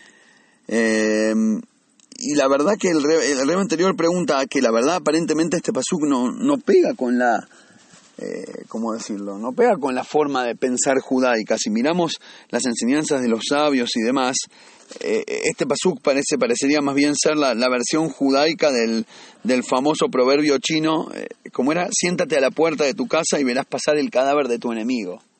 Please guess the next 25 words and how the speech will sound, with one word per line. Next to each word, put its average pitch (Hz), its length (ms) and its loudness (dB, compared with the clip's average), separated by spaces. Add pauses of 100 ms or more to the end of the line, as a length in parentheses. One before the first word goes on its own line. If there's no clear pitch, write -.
(480)
¿Escucharon 143 400 -2
alguna 110 320 -6
vez? 165 160 -4 (880)
Es, 147 280 0
eh, 143 220 4
como, 123 920 0 (120)
como 139 180 -4
un 151 140 -6
proverbio 156 640 2
de 131 80 0
enseñanza 143 680 -2
de 123 160 -2
no 139 200 0
reaccionar 131 760 0
de 123 100 -4
manera 131 340 -2
impetuosa 139 800 2
y 127 80 0
salir 135 340 0
a 127 60 2
pelear 135 520 0 (300)
irresponsablemente 131 1080 -2
antes 135 280 -2
de 127 120 -4
tener 127 440 -2